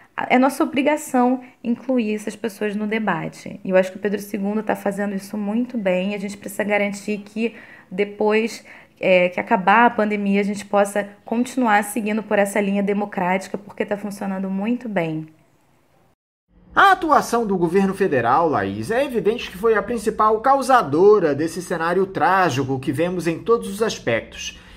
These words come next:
Speaker 2: E não foi diferente no caso da educação.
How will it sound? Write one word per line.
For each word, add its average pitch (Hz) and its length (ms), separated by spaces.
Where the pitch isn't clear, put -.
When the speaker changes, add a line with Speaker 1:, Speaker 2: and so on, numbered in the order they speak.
Speaker 2:
E 403 100
não 330 140
foi 240 160
diferente 208 540
no 208 100
caso 190 280
da 185 100
educação. 185 640